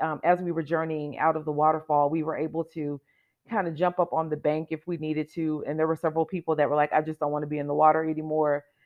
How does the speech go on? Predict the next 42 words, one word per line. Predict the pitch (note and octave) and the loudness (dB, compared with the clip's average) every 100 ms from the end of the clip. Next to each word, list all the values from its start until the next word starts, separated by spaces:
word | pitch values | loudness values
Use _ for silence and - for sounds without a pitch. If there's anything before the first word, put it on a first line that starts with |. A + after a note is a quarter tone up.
| _ | _
Let | - F3 | 4 6
me | F3+ | 6
just | E3 D#3 | -4 -2
walk | D#3 D#3 D3 | 4 4 4
on | D3 | -6
the | |
bank." | C#3+ D#3 D#3 D3+ - _ _ - | -4 -2 -2 -4 -8 _ _ -6
And | G#3 | 0
so | C#4 | 6
they | C#4 | 6
were | C4+ | 6
able | A#3+ A3 | 2 2
to | G3+ G3 | 0 0
kinda | G3+ E3+ | 0 2
walk | D#3+ E3+ E3+ | 4 4 4
on | E3 D#3 | 0 -2
the | |
banks | D#3 D3+ C#3+ _ _ | -2 -4 -4 _ _
of, | - D#3+ D3 D3 - | 2 6 6 2 -4
uh, | - D3+ | 0 2
the | C#3 D#3 | 2 0
little, | D#3+ D3+ D3 C#3+ _ _ _ _ _ _ _ - | 2 2 0 -4 _ _ _ _ _ _ _ -4
I | |
guess, | F3 F#3 | 0 0
a | E3 | 2
lake | D#3 D#3+ D#3+ D#3+ | 4 4 2 0
or | - D3+ C#3+ C#3+ _ - - | 0 2 2 -4 _ -18 4
whatever | F3+ F#3 E3 | 8 8 8
it | C3+ | 4
was | D#3 D#3 D3+ | 6 4 4
that | D3+ D3 | -2 -2
the | |
waterfall | C#3+ D3+ D#3 D3+ D3 C#3+ | 2 4 4 2 2 2
kinda | C#3+ D3+ | 0 -6
came | D3 E3+ D3 | -4 -4 -2
down | D3 C#3+ | -2 -2
into. | C#3+ C#3 E3 | -6 -4 -6
So | D#3+ G3+ F#3+ F#3+ _ _ - | -2 2 2 0 _ _ -2
not | G3+ B3+ | 2 4
a | C4 | 8
bad | A#3+ A#3+ | 8 8
experience. | A#3 C#4+ C#4+ D#3+ A#2+ | 4 -2 -2 -2 -8